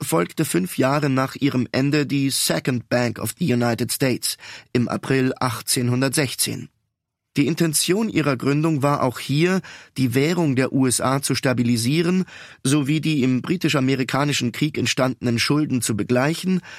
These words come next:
und die damit einhergehende schwächelnde amerikanische Wirtschaft zu unterstützen.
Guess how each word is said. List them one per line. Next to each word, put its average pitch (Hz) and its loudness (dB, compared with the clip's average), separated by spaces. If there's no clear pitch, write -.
und 131 -2
die 123 2
damit 147 0
einhergehende 131 0
schwächelnde 135 0
amerikanische 120 0
Wirtschaft 120 -2
zu 120 -2
unterstützen. 127 -4